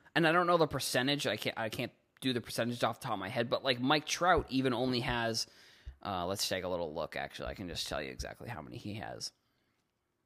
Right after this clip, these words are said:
Mike Trout only has one point seven million. So, like, Zion as a rookie has, Zion as a college freshman had more Instagram followers than Mike Trout does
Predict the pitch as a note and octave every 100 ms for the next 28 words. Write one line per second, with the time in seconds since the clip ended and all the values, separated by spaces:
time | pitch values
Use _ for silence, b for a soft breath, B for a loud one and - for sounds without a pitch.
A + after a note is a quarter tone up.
0 | - _ _ _ _ _ _ _ _ B2
1 | D3+ - D#3 D3+ C#3 D#3+ F3 E3 C3 C3
2 | C#3+ D3 - C3+ G2+ - C#3 C3+ A2 F2
3 | D2 F2 C#3+ C3+ A#2+ - B B - C3
4 | D#3+ G#3 E3 C#3+ C#3 A2+ B2+ G#2+ A#2+ E3
5 | B2+ A#2 - b b B2 B2 A#2 - -
6 | _ _ _ _ _ D3+ D#3 G#3 A3 G3+
7 | F#3 A2+ C#3 A#2 C3+ A2+ D2+ - - D#3+
8 | E3 C#3+ B2+ - C#3 C#3+ - A2+ G#2+ G#2+
9 | A#2 A2 A#2+ C3 B2 - C3+ C3+ B2 A#2
10 | A2+ A2+ B2 A#2+ G#2+ G2 G#2 A#2+ G#2+ A#2
11 | G2 - A#2+ F2+ D2 G#2+ F#2 D2+ -